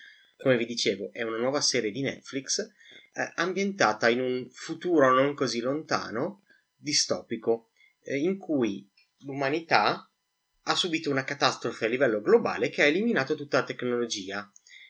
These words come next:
In particolare, il dicembre duemilaventinove, conosciuto poi nel futuro come il dicembre nero, ha, eh, visto progressivamente il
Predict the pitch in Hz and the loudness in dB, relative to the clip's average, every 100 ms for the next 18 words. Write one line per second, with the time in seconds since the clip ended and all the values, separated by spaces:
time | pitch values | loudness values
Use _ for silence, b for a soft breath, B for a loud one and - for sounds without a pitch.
0 | B 165 170 175 - 147 156 139 98 98 | B -6 0 0 0 -2 2 2 0 0
1 | 113 170 - _ _ _ _ _ _ _ | 0 0 -8 _ _ _ _ _ _ _
2 | _ - 123 - - 156 175 151 135 123 | _ -6 -4 -2 2 4 4 2 2 2
3 | 117 117 113 107 98 98 - - 107 - | 0 -2 -2 -2 -4 -8 -10 -8 -6 -6
4 | 120 120 - 110 113 104 - - 110 127 | -4 -4 -2 -2 -2 -6 -10 -8 -2 -2
5 | 113 101 101 - _ _ - 107 110 117 | -2 -6 -6 -12 _ _ -8 -6 -6 -4
6 | - 127 120 110 123 107 - 107 151 B | -2 0 -2 -2 -2 -4 -4 -4 -4 B
7 | B B B - 135 - - _ 120 110 | B B B 0 2 0 -8 _ -8 -4
8 | 107 107 135 120 - 117 98 95 131 127 | -4 -6 -2 2 2 2 -4 -4 -2 0
9 | 131 151 185 123 98 98 120 127 131 - | 0 0 0 -2 -4 -2 0 0 -2 -10
10 | 120 117 117 113 110 110 107 | -8 -6 -6 -4 -4 -4 -10